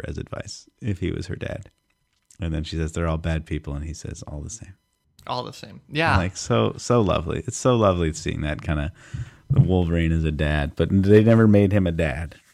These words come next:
Speaker 1: which I think was a great choice.
Speaker 2: I, I, I think, again, sh-, showing Charles as, as the contrast there,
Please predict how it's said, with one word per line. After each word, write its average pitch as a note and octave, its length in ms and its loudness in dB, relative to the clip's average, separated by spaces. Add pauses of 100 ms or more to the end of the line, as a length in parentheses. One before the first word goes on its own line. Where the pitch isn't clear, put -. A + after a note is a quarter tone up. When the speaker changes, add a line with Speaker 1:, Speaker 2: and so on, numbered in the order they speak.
(300)
Speaker 1:
which - 160 -10
I D#2 60 -6
think C2 280 -10
was F2 240 -10
a F2 140 -8
great D#2+ 460 -12
choice. - 340 -20 (840)
Speaker 2:
I, D#3+ 360 -8
I, D3+ 80 -6
I C#3+ 40 -6
think, D3+ 380 -8
again, C#3 580 -8
sh-, - 200 -14
showing C3 340 -4
Charles C3 680 -4
as, B2 460 -8
as B2 260 -8
the - 120 -16
contrast - 760 -8
there, - 320 -14